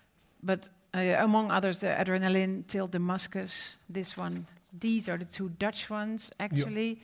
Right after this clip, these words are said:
Speaker 1: Weg van Damascus,
Speaker 2: Yeah.
Speaker 1: Ik hier, jij daar. But actually it's much more.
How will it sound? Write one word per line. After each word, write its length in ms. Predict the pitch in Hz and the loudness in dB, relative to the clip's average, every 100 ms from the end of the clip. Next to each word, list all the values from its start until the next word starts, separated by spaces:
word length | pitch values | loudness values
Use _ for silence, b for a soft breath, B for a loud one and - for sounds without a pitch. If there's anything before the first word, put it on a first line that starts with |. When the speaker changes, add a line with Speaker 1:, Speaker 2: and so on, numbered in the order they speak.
| B B B - | B B B -6
Speaker 1:
Weg 200 | 175 196 - | -4 -2 -4
van 140 | 202 | -2
Damascus, 600 | 185 190 185 - - 151 | -2 -2 -4 -4 -4 -4
Speaker 2:
Yeah. 80 | - | -4
Speaker 1:
Ik 120 | 208 | -4
hier, 200 | - 208 190 | 0 2 4
jij 220 | 190 185 | 2 2
daar. 160 | 190 202 B B | 0 -2 B B
But 240 | - 220 - | 2 2 2
actually 400 | - - 214 233 | 0 0 0 0
it's 120 | 226 | 2
much 280 | 233 233 - | 0 0 2
more. 640 | 233 254 233 175 156 151 | 4 4 2 0 -2 -4